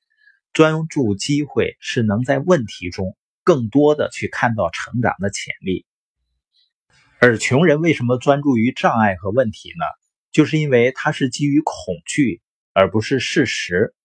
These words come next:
来做出选择，所以他们心里永远都在搜寻、放大问题。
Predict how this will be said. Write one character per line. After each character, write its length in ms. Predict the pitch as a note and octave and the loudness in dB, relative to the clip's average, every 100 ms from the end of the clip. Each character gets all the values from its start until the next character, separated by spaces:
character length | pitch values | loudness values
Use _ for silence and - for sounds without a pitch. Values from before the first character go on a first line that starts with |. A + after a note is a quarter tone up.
| - | 0
来 140 | F#2+ | 2
做 260 | F#2+ A#2+ F#2+ | 4 2 2
出 160 | G#2 | -4
选 220 | G2 - - | -8 -10 -16
择， 320 | - - - _ _ _ _ _ _ _ | -10 -10 -10 _ _ _ _ _ _ _
所 160 | - C#3+ | 4 4
以 120 | D3+ | 4
他 180 | - C#3+ | 2 0
们 140 | D3+ | 0
心 220 | - D#3+ | -2 -2
里 100 | B2+ | -2
永 180 | E2+ G2+ | -2 0
远 200 | C#3+ F#2 | 2 0
都 120 | F#2 | 0
在 180 | G2+ G#2 | 0 0
搜 300 | F#2 A2+ A#2 | 0 2 2
寻、 400 | A2 D#2 D#2+ F#2+ - | 0 -6 -8 -10 -2
放 240 | - G#2+ | 0 0
大 160 | A2 F#2+ | -2 -2
问 200 | C3 G2 | -2 -2
题。 280 | - - - | -6 -16 -20